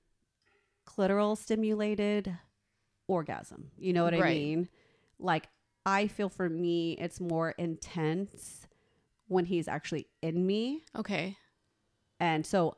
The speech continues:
Speaker 1: I look forward to that. You know what I mean?
Speaker 2: Right.
Speaker 1: 'Cause I know I can now that I have, like, the vibrator.
Speaker 2: Okay.
Speaker 1: S-, does that make sense?
Speaker 2: Yeah. Yeah, yeah.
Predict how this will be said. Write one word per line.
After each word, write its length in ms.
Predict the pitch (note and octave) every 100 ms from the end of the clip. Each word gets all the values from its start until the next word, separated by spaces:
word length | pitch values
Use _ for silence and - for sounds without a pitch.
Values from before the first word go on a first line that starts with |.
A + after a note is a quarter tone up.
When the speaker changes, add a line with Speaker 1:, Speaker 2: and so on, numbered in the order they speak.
| -
Speaker 1:
I 340 | D3+ E3 E3+ F3+
look 220 | F#3 F3+
forward 420 | - G3+ D#3+ C#3
to 140 | - E3+
that. 200 | D#2 -
You 140 | - G3
know 100 | G3
what 80 | F#3
I 100 | F3+
mean? 360 | F3+ F3 F#3 F#3+ -
Speaker 2:
Right. 280 | F3 E3 D#3
Speaker 1:
'Cause 140 | G#3+
I 80 | G3
know 180 | F#3+ F#3+
I 80 | E3
can 420 | - E3 D#3+ F3
now 160 | E3 D#3
that 100 | D3+
I 100 | D3
have, 240 | C#3+ D3 -
like, 180 | B2+
the 80 | -
vibrator. 540 | D#3 D3 - - - - -
Speaker 2:
Okay. 340 | F#3 F3+ C#3+ D#3 - _ _ _ _ _
Speaker 1:
S-, 200 | - - _ _ B3
does 140 | G3+
that 160 | F3 D#3+
make 160 | D#3+
sense? 340 | D#3+ D#3+ D#3 -
Speaker 2:
Yeah. 160 | - - - _ -
Yeah, 120 | G#3
yeah. 180 | C3